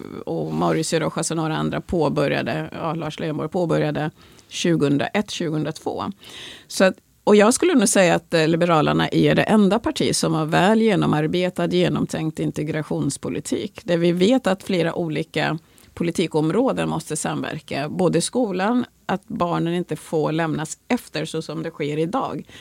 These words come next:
När häl-, hälften av eleverna i vissa skolor i de här utsatta områden lämnar grundskolan utan betyg. Flera som måste komma i arbete. Hur gör vi det i förhållande till ett välfärdssamhälle med,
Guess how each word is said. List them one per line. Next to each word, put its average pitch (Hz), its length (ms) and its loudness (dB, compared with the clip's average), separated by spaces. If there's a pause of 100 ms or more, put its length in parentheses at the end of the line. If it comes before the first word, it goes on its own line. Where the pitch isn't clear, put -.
(120)
När 180 120 -2
häl-, 160 300 0
hälften 165 420 0
av 160 120 -2
eleverna 143 440 0
i - 20 -4
vissa 151 280 -4
skolor 135 320 -4
i 151 40 -4
de 151 120 -2
här 156 80 -2
utsatta 147 320 -8
områden 147 460 -4
lämnar 143 240 -4
grundskolan 147 480 -6
utan 135 200 -8
betyg. 160 520 -6 (560)
Flera 226 400 6
som 196 180 0
måste 180 240 0
komma 156 260 2
i - 60 -2
arbete. 156 460 4
Hur 233 200 8
gör 175 180 6
vi 165 100 4
det 147 180 4
i 156 60 0
förhållande 156 500 0
till 151 200 0
ett 156 140 -2
välfärdssamhälle 151 880 0
med, 147 260 0